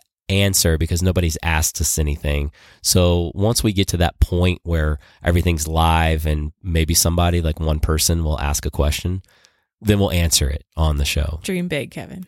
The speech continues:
Speaker 1: Yeah, dream big.
Speaker 2: <laughs>
Speaker 1: That's, that's what we're gonna leave you with. You know, don't just get out of here, take your baggage, but dream big, take some action. So I'm gonna be signing off on this one. I enjoyed this flight. This was a good one. It's very impromptu,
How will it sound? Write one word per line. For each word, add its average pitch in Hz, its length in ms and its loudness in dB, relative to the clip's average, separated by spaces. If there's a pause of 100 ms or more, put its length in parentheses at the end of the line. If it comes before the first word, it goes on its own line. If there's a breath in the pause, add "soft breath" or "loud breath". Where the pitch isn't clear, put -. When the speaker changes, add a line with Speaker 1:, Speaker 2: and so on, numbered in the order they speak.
Speaker 1:
Yeah, 69 260 2
dream 80 320 0
big. 67 280 2
Speaker 2:
<laughs> - 80 -10
Speaker 1:
That's, - 280 2 (240 loud breath)
that's 117 160 4
what 127 80 4
we're 123 60 4
gonna 123 120 4
leave 101 220 2
you 78 100 0
with. 73 380 -2
You 87 180 0
know, 80 300 0 (460 soft breath)
don't 107 360 4 (320)
just 95 400 -2
get 95 160 2
out 101 160 2
of 95 80 0
here, 101 140 0
take 98 200 -2
your 95 100 2
baggage, 87 520 0
but 73 140 0
dream 82 320 0
big, 76 480 -2 (260)
take 90 240 0
some 80 220 -2
action. 73 580 -4 (480 soft breath)
So 80 280 0
I'm 107 120 2
gonna 117 100 4
be 101 100 2
signing 92 360 4
off 85 220 2
on 82 120 -2
this 82 220 0
one. 85 160 2
I 107 140 2
enjoyed 98 380 2
this - 180 0
flight. 76 320 -2
This 90 120 2
was 87 120 0
a 85 60 0
good 80 200 0
one. 80 180 2
It's 78 120 -2
very 87 360 2
impromptu, 71 680 0